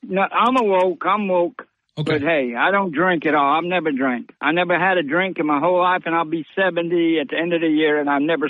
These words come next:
Speaker 1: smoked my whole life.
Speaker 2: Hmm. All right. Well, there you go.
Speaker 1: I'm not <laughs> saying it's good. It's just that I wasn't around it, and there's a few reasons. I'll let you know when I come down why I don't smoke or drink.
Speaker 2: Okay.
Speaker 1: It's bad. But, Ryan,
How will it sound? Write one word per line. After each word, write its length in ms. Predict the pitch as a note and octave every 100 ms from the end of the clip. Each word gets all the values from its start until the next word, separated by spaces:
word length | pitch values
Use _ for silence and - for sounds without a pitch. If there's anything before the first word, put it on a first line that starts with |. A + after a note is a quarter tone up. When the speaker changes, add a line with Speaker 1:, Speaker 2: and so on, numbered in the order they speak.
| -
Speaker 1:
smoked 260 | E3 C#3+
my 140 | B2 A2
whole 200 | C3 B2
life. 280 | B2 A#2 - _ -
Speaker 2:
Hmm. 160 | D#4 G#3 - _ _ _ _ _ -
All 180 | D#3 E3
right. 220 | E3+ B3 - _ -
Well, 100 | C3+
there 120 | E3
you 80 | F3+
go. 240 | B3 F3+ - _ _ _ _ _ _ _ _ -
Speaker 1:
I'm 180 | C#3+ E3
not 180 | D#3 -
<laughs> 40 |
saying 160 | F3 D#3
it's 260 | F#3+ D3 A#2
good. 280 | D#3+ E3 C#3+
It's 140 | C3+ A#2+
just 220 | D3 -
that 120 | C#3+
I 160 | C#3 D3+
wasn't 280 | D3+ D3 C#3+
around 300 | C#3 D#3+ D3+
it, 120 | C3+ - _ _ _ -
and 140 | D3+ D3+
there's 180 | C#3+
a 60 | C3+
few 240 | - G3+ D#3
reasons. 440 | E3+ D#3 C3+ C3+
I'll 100 | E3+
let 220 | F3+ E3+ D#3
you 80 |
know 160 | D3 C#3+
when 140 | C#3
I 80 | B2+
come 260 | B2 C#3+ C3
down 340 | C3+ C3 A#2+ _ _ -
why 180 | C#3 C#3
I 40 |
don't 200 | C#3 B2+ -
smoke 320 | C3+ C3 -
or 180 | C3 A#2+
drink. 380 | A2 A#2 A2+ - -
Speaker 2:
Okay. 260 | G3+ G3 F#3+ - _ _ -
Speaker 1:
It's 180 | C4+ -
bad. 360 | C#3 B2+ A2+ _ _ _
But, 100 | E3+ D#3
Ryan, 520 | F#3 G#3 G#3+ G3+